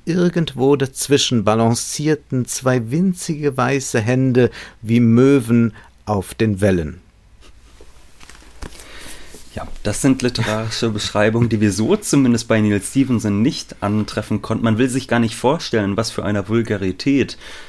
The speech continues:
Speaker 2: äh, Stevenson das beschrieben hätte, was wir hier mit, äh, dieser Ironie, vielleicht auch mit einem gewissen mangelnden Respekt, äh, zu lesen bekommen.
Speaker 1: Sie ist eine sehr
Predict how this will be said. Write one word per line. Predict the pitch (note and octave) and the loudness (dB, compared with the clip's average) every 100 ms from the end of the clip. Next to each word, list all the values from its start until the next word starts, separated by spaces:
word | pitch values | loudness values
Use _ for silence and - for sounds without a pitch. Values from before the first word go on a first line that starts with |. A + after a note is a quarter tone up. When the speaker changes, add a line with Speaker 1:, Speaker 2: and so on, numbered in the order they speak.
| - | -10
Speaker 2:
äh, | - F#2+ | 0 0
Stevenson | - A#2 G2+ F#2 F#2+ | 0 -4 -4 -4 -2
das | G#2 - | -2 -4
beschrieben | G#2 - A2+ A2 | -8 -4 -4 -2
hätte, | G#2 G#2+ G#2 | -2 -2 -4
was | G2+ - | -4 -6
wir | F#2+ | -8
hier | F#2 A2+ A2 - - | -2 -2 -2 -10 -2
mit, | A2 G2 - | 0 0 -2
äh, | G#2+ G2 | 0 0
dieser | G2 A#2+ A#2 A#2 - | 0 -4 0 0 0
Ironie, | A2 G2+ G2+ G#2+ B2 C#3 C#3 - - - - - - - | -4 -2 -2 0 2 0 -4 -20 -20 -20 -20 -20 -20 -16
vielleicht | - F2 F2 - | -10 -8 -8 -8
auch | F#2 F#2 - F#2 | -8 -8 -10 -8
mit | F2+ - - | -6 -8 -8
einem | F#2 F#2+ | -4 -2
gewissen | F#2+ G2 G#2+ | -2 -2 0
mangelnden | F#2+ G2 G2 G2 | 0 0 0 -2
Respekt, | F2+ - A2 G#2+ - - | -6 -4 -4 -6 -12 -10
äh, | G#2 G2+ | -10 -6
zu | - | -2
lesen | G#2+ A2+ G2+ | 2 4 2
bekommen. | F2+ - E2+ - - - - _ - _ _ - | -2 -4 -8 -10 -18 -20 -20 _ -20 _ _ -4
Speaker 1:
Sie | C3+ C3 | -4 -2
ist | D3 D3+ - F#2 | -4 -4 -4 0
eine | B2+ B2 | 2 2
sehr | A2+ A#2+ A#2+ | 4 4 4